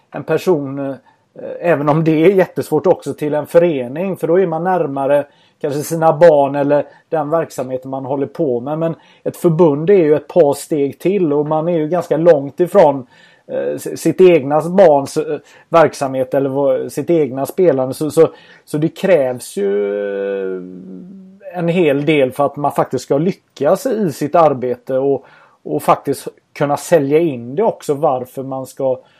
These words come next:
ta, eh, en viss typ av roll, eh, så. Så att det, det är ju väldigt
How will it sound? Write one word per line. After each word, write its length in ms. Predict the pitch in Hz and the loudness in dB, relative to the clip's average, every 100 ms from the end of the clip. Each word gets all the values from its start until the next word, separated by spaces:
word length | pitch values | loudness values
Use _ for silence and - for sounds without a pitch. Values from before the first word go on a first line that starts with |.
| _ _ | _ _
ta, 440 | 156 131 120 120 | 0 2 0 -2
eh, 360 | 123 123 131 135 | -4 -6 -8 -10
en 100 | 135 | -10
viss 260 | 127 - | -12 -12
typ 200 | - 131 | -12 -6
av 120 | 135 131 | -4 -2
roll, 380 | 131 117 120 | -2 -4 -8
eh, 420 | 120 120 120 117 120 | -8 -10 -10 -12 -8
så. 200 | 156 131 | -6 -4
Så 140 | 151 | -4
att 120 | 143 - _ _ | -6 -8 _ _
det, 160 | - 160 | -6 -6
det 160 | 156 | -2
är 40 | 170 | 0
ju 140 | 170 | 2
väldigt 340 | 185 160 131 | 0 0 -4